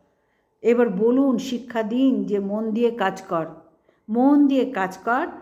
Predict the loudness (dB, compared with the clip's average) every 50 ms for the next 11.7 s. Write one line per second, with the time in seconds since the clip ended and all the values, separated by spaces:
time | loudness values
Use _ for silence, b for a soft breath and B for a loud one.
0 | B B B B B B -8 -4 -2 -2 0 0 0 -2 -2 0 -2 0 2 2
1 | 4 4 4 2 2 0 -2 -2 -4 -6 -6 -6 -8 -6 -4 -2 -2 -2 0 0
2 | 0 0 -2 -4 -16 -20 -20 -8 -6 -4 -2 -2 -4 -4 -4 -6 -6 -8 -6 -6
3 | -2 0 0 0 2 0 0 -2 -2 -4 -6 -10 -8 -8 -6 -6 -6 -4 -4 -6
4 | -6 -4 -4 -4 -4 -2 -2 -2 -2 -2 -2 -2 -4 -6 B B B B B B
5 | -4 -4 -4 -4 -2 -2 -2 -2 0 0 0 0 0 -4 -6 -2 -2 -4 -4 -4
6 | -6 -6 -4 -4 -6 -4 -6 -6 -6 -4 -6 -4 -2 0 0 0 0 0 0 -2
7 | -2 -2 -2 -2 -2 -2 B B B B B B B -6 -2 0 0 0 0 -2
8 | -2 2 2 2 2 2 0 0 -2 -2 0 0 2 2 2 0 -2 -4 -2 -2
9 | -2 -2 -2 -6 -6 -6 -6 -4 -2 0 2 2 2 2 2 0 0 0 0 -4
10 | -4 -6 -6 -4 -4 -6 -4 -4 -6 -4 -4 -6 -6 -4 -8 -6 -6 -8 -10 -8
11 | -8 -10 -8 -6 -6 -4 -2 0 0 0 0 0 -2 -6